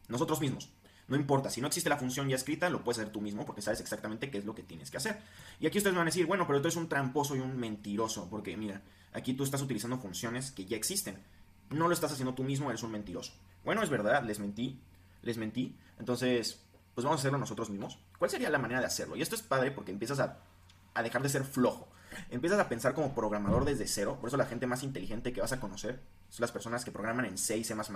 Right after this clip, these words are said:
También son las personas más castrosas que vas a conocer, entonces ojo ahí. Pero bueno, vamos a hacerlo nosotros mismos. ¿Cuál sería la lógica? Yo necesito una manera, primero que nada, de sumar todo esto.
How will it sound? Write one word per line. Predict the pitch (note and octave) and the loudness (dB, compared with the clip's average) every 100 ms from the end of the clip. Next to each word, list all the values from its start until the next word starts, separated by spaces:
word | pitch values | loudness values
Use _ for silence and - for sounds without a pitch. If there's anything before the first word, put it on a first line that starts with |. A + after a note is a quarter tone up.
| G#2 - - - - - - - | -4 -6 -18 -20 -20 -20 -20 -4
También | A2+ D3+ D#3+ | 0 2 2
son | D#3 | 2
las | D3+ | 0
personas | C3 C3+ C3 | 0 0 2
más | C3 | 0
castrosas | - - - C3+ B2+ C3+ | 0 -2 0 0 0 0
que | A#2 | 0
vas | |
a | B2 | 0
conocer, | - - - C3+ | 0 -2 -4 -4
entonces | - G#2+ G2+ | -2 0 2
ojo | G#2 - | 4 4
ahí. | F#2+ G2+ - - - - - - | 0 -4 -10 -12 -12 -16 -20 -6
Pero | A2+ A2 | 0 0
bueno, | A2 - - - - | 0 -4 -16 -20 -2
vamos | - C4 | 4 4
a | |
hacerlo | F#3+ G3 | 6 4
nosotros | E3+ D3 C#3+ C#3 B2+ | 4 2 2 2 2
mismos. | A2+ - - - - - - | 0 -6 -12 -20 -20 -20 0
¿Cuál | F#3 | 4
sería | C4 C#4 | 6 8
la | A#3+ | 6
lógica? | A#2+ - - - - - - - | 6 0 -8 -20 -20 -20 -8 0
Yo | |
necesito | A#3 D4+ G3+ G#3 | 2 2 2 2
una | F3 | 0
manera, | A2+ A2+ D3+ | 0 2 2
primero | A#2 A#2+ D#3+ | 2 0 0
que | G2 | -2
nada, | G#2+ C3+ - - - | -2 0 -2 -8 -8
de | A2+ A#2 | -2 0
sumar | - B2+ D3 D3+ | 0 2 2 2
todo | E3+ C#3+ | 2 2
esto. | A2+ - | 2 -2